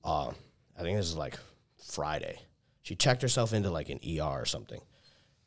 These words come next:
And we get a call from them saying that she's there. I'm like, "Okay." I was like, "All right." I was like, "Send me the address."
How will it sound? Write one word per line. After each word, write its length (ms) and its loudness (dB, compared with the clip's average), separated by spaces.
And 160 6
we 80 6
get 140 4
a 20 -2
call 180 4
from 160 2
them 160 4
saying 220 6
that 120 6
she's 200 4
there. 320 6
I'm 120 -4
like, 120 -4
"Okay." 380 -4
I 40 -10
was 80 -4
like, 120 0
"All 120 2
right." 140 -4
I 100 0
was 80 2
like, 180 0
"Send 220 6
me 60 6
the 140 6
address." 540 4